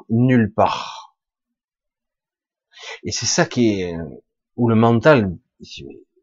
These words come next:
existent ou ils existent pas ? C'est quoi l'existence, en fait ?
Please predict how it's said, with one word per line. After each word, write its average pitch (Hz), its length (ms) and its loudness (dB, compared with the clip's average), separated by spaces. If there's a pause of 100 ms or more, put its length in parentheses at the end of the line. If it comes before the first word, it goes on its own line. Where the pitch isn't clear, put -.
(600)
existent 127 420 -2
ou - 20 2
ils 101 120 0
existent 92 440 -6
pas ? - 280 -8 (420)
C'est - 140 -12
quoi - 160 -2
l'existence, 85 720 -8
en - 80 -20
fait ? - 180 -18